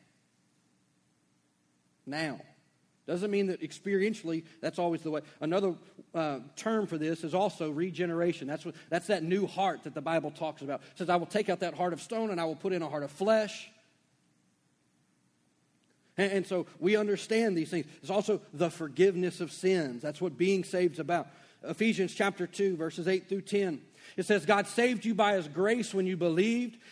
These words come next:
and you can't take credit for it." Why? 'Cause it wasn't yours to do. Salvation is a gift from God. Salvation is not a reward for the good things that we have done,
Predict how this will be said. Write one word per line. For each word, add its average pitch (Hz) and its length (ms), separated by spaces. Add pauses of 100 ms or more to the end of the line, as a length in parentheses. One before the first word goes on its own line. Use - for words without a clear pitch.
and 175 140
you 233 120
can't 247 320
take 226 240
credit 254 340
for 160 200
it." 135 40
Why? 196 200
'Cause 180 160
it 190 180
wasn't 196 240
yours 208 240
to 208 100
do. 254 320 (920)
Salvation 208 640
is 175 120
a 170 80
gift 175 220
from 156 200
God. 165 480 (520)
Salvation 208 580
is 156 100
not 214 240
a 269 60
reward 185 380
for 175 100
the 160 80
good 214 260
things 190 220
that 165 100
we 185 140
have 156 160
done, 175 400